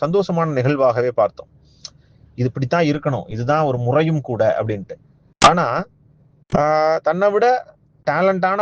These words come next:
பர்சனா இருந்தாலும் அது தன்னை மீறி இவங்க வளரும் போது அந்த பொறாமை குணம் என்பது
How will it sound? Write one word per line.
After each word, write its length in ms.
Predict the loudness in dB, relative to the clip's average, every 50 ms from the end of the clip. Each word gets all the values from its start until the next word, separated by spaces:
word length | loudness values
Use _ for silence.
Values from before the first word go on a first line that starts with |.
| 0 2
பர்சனா 340 | 2 2 2 2 0 0
இருந்தாலும் 720 | 0 0 0 2 2 2 4 4 4 2 2 0 -6 -10 _ _ _ _ _ _ _
அது 500 | -4 -2 0 0 0 0 -2 -4 -4 -6 _ -6
தன்னை 360 | -6 -4 -2 0 0 0 0
மீறி 340 | 0 -2 -2 0 0 -2 -2
இவங்க 240 | -2 -2 0 0 2
வளரும் 380 | 2 2 2 2 2 0 0
போது 220 | 2 2 2 2 2
அந்த 140 | 0 0
பொறாமை 520 | -2 0 0 0 2 2 0 0 -2 -4 -4
குணம் 280 | -2 -4 -4 -4 -2
என்பது 680 | -4 -4 -2 0 0 2 2 2 2 2 2 0 -2 -6